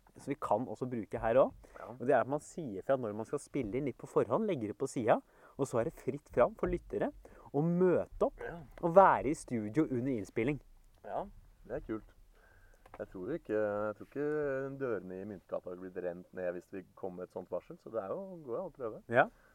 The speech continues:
Speaker 1: Det kan vi, kan vi begynne med til høsten,
Speaker 2: Ja.
Speaker 1: når du er tilbake i studio.
Speaker 2: Ja.
Speaker 1: Da, da må vi være litt tidligere ute enn, eh, tre timer før da, på
Speaker 2: Ja.
Speaker 1: fine tidspunkt.
Speaker 2: Ja.
Speaker 1: Da legger vi ut på Facebook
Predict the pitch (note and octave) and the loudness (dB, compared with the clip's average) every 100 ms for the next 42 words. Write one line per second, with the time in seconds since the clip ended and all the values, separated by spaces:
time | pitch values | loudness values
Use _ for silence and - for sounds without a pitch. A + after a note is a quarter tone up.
0 | _ _ C3+ - - - - C3 D3 F3 | _ _ -20 -20 -20 -20 -10 -2 0 0
1 | F3+ F#3+ G3 F#3+ D3 F#2 A2+ C#3 C3 - | 2 2 2 0 -2 -2 -4 -4 -4 -4
2 | G3+ D#4+ A2+ C3 - C#3+ D3+ C3+ D#3 D3 | -4 -4 -4 -8 -2 2 4 4 8 8
3 | G#2 - A#2 G#2 F#2+ A#2+ - _ _ _ | 8 0 -4 -4 0 -2 -2 _ _ _
4 | - F#2+ - _ _ - B2+ B2+ C3+ D#3 | -16 -16 -16 _ _ -4 0 2 2 4
5 | D3 A2+ C3 C3 B2+ - C3+ A2+ A#2+ - | 6 6 2 -2 -6 -4 -2 0 -2 0
6 | A#2 B2 B2 B2 A#2+ - A2 - A#2+ A#2+ | -2 2 4 4 0 -2 -2 0 -2 2
7 | B2 C3 - - C#3 A#2 A#2 - - - | 4 4 2 -2 0 4 2 2 -10 -14
8 | - - - G2+ _ _ _ F#3 A3+ F#3+ | -16 -20 -18 -18 _ _ _ 6 8 6
9 | G#2+ B2+ - E3 D#3 D#3 D#3 D3 D3+ D3 | 4 -2 0 2 2 2 2 2 2 4
10 | C#3 C#3+ C#3+ C#3+ A2 - C4 - | 4 2 0 -2 -4 -2 -4 -4